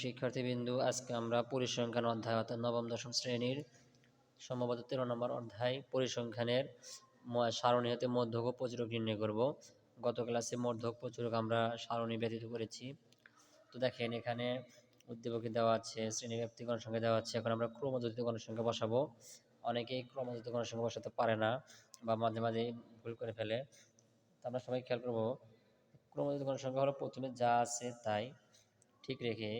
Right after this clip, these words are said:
এই ক্রস এদিকে, এদিকে যোগ দশ আর ছয় মানে টেন আর সিক্স, সিক্সটিন, সিক্সটিন আর সিক্সটিন কত হবে? থার্টি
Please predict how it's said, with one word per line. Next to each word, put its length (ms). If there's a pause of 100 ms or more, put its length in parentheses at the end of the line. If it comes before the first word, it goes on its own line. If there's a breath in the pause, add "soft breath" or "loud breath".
(380)
এই 60 (120)
ক্রস 300 (460)
এদিকে, 340 (600)
এদিকে 260 (120)
যোগ 160 (460)
দশ 260 (280)
আর 80 (140)
ছয় 240
মানে 180
টেন 240
আর 160
সিক্স, 220 (320)
সিক্সটিন, 440 (760 loud breath)
সিক্সটিন 420
আর 120
সিক্সটিন 340
কত 160
হবে? 140 (760)
থার্টি 280